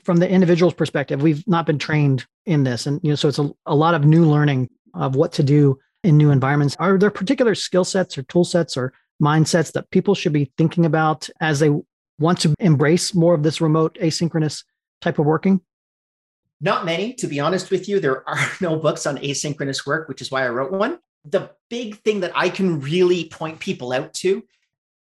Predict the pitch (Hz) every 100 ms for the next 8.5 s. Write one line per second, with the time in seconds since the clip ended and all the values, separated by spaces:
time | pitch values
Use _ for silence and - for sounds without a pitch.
0 | _ - 160 214 294 294 220 175 156 151
1 | 156 147 143 - 123 127 202 123 - -
2 | _ _ _ _ 160 160 151 147 143 131
3 | - - - _ _ _ - - - 254
4 | 277 269 233 - - 180 190 135 123 -
5 | - - _ 139 143 143 143 143 151 156
6 | 170 151 220 156 - _ - - 160 190
7 | - 135 135 139 135 127 - 135 139 -
8 | 151 - - - -